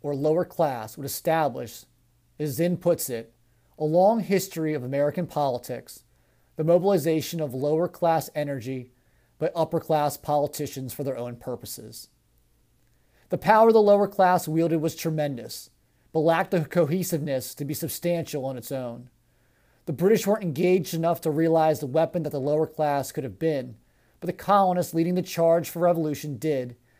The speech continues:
and is with their words that changed the course of history and founded a nation. Is this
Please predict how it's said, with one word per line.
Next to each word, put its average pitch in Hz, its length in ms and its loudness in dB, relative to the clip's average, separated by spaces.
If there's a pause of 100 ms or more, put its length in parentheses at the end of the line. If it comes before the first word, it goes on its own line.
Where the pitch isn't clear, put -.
(220)
and 165 60 -10
is 151 100 -4
with 202 160 2
their 202 160 6
words 156 720 2
that 147 140 -8
changed 165 340 -4
the - 60 -10
course 170 260 -4
of 180 120 -6
history 139 580 -6 (180)
and 160 140 -8
founded 135 400 -4
a 123 60 -8
nation. 127 540 -8 (1500)
Is 175 200 0
this 220 180 4